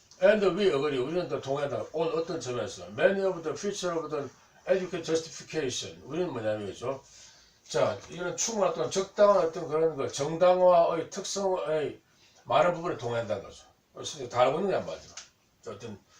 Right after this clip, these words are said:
예를 들어서 사람을 갖다 뭐 죽였다든지, 또는 훔친다든지, 이런 경우는 반드시 뭐냐면 도리어 사람을 도리어 처벌을 하고, 도리어 때로는 뭐냐면, 어, 목숨을 빼앗는다는 거죠. 그에 대해서 벌써 합의가 되기 때문에 도덕이 중요하다는 거죠, 문제.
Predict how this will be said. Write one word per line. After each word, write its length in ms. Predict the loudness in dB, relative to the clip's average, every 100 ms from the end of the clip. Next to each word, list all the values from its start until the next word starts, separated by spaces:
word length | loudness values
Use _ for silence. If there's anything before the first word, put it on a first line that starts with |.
| -12
예를 100 | -8
들어서 160 | -6
사람을 320 | -2 -2 0 -2
갖다 240 | -4 -6
뭐 200 | -6 -8
죽였다든지, 920 | -10 -8 -8 -6 -6 -6 -8 -8 -8 -6
또는 360 | -6 -4 -8 -14 -20 -20 -10
훔친다든지, 920 | -6 -4 -4 -4 -4 -4 -6 -6 -4
이런 300 | 0 0 2
경우는 340 | 2 4 4
반드시 380 | 2 0 0 -2
뭐냐면 260 | -4 -6
도리어 280 | -2 -2 -2
사람을 380 | 0 0 0 -4
도리어 360 | -6 -4 -4 -8 -14 -20 -4
처벌을 360 | -2 2 0 2
하고, 240 | 2 2
도리어 300 | -2 -6 -2
때로는 260 | 0 0 0
뭐냐면, 460 | -2 -2 -4 -8 -12 -20 -20
어, 320 | -8 -6 -6 -10 _ _ -4
목숨을 380 | 0 0 -2
빼앗는다는 400 | 2 2 2 -2
거죠. 220 | -6 -16 -8
그에 160 | 2 2
대해서 220 | 2 -2
벌써 180 | -6 -6
합의가 300 | 0 2 2
되기 260 | 0 -2 -2
때문에 400 | -4 -4 -4 -6
도덕이 320 | -8 -8 -6
중요하다는 500 | -8 -6 -4 -4 -8
거죠, 120 | -14
문제. 220 | _ -20